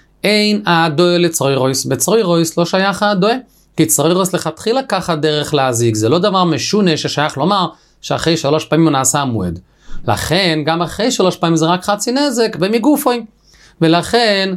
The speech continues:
חכמים אומרים שהכלב משלם, בעל הכלב משלם על הגודיש שהוא הזיק, הזיק אותו בצרוירויס, אפילו שהוא כבר מועד לכך, רק חצי נזק ומגופוי. ולפי זה באמת נפשוט את העיבוי של רובה.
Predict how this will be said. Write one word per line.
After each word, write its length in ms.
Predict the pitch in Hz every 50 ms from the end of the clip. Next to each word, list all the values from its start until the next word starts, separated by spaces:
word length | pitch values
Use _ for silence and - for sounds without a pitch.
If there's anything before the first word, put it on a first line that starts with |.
| 185 - _ _ _
חכמים 420 | - 143 135 - 185 196 190 180
אומרים 400 | 160 147 151 170 202 208 214 208
שהכלב 540 | 202 - - 135 131 220 - 202 202 196 185
משלם, 520 | 170 156 - 143 139 160 180 180 165 139
בעל 200 | 123 151 156 151
הכלב 220 | 139 135 - 170 160
משלם 360 | 147 - - 127 147 156 139
על 100 | 120 110
הגודיש 600 | 104 101 113 156 180 170 139 127 110 113 - -
שהוא 120 | - 135 120
הזיק, 260 | 110 123 151 151 -
הזיק 260 | 131 117 143 175 -
אותו 180 | 123 110 113 131
בצרוירויס, 580 | 160 180 180 - 247 247 240 196 208 185 -
אפילו 340 | - - - - 294 277 269
שהוא 160 | - - 220
כבר 180 | - 185 190 190
מועד 320 | 190 185 185 160 175 170
לכך, 440 | 180 175 170 - 170 170 170 175 - - _ _ _ _ _ _ -
רק 300 | 123 170 190 190 185 185
חצי 300 | - 175 180 175 - 190
נזק 300 | 196 226 233 220 196 202 196
ומגופוי. 480 | 208 226 247 208 302 285 - 254 233 214 220 - _ _ _ _ _ _
ולפי 440 | - 147 135 131 123 - - 196 202
זה 100 | 190 214
באמת 280 | 208 208 196 190 190 -
נפשוט 380 | 202 - - - - 269 269
את 120 | 247 226 -
העיבוי 380 | 185 175 175 165 196 190 185
של 140 | 175 - 185
רובה. 280 | 160 139 135 135 123